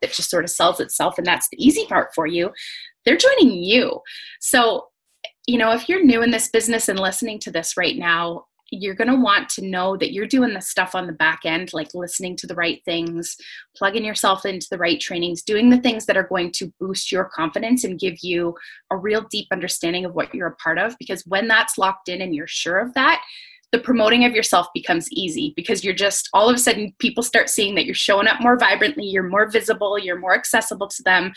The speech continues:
And that ultimately is, like, the self-promotion that just starts kind of happening naturally.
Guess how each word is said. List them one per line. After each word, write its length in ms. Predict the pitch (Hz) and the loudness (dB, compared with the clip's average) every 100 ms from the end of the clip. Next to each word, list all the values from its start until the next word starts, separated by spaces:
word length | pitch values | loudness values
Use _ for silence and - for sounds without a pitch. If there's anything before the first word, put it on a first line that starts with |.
| - - - | -10 -14 -4
And 120 | 202 | 2
that 160 | 208 214 | 4 4
ultimately 640 | 190 202 240 269 302 285 | 4 2 0 0 2 2
is, 320 | - 175 170 | 2 0 0
like, 180 | 185 156 - | -2 -2 -4
the 60 | 175 | -4
self-promotion 800 | 185 185 - 175 170 170 180 | 0 -2 -4 -6 -4 -2 0
that 160 | 151 - | 0 -2
just 160 | 160 - | -6 -2
starts 440 | 151 143 - - _ _ - | -2 -2 -4 -8 _ _ -4
kind 100 | 214 | -2
of 80 | - | 2
happening 380 | 196 - 165 | 0 0 -2
naturally. 600 | 160 175 - - - - | 2 0 0 -6 -6 -10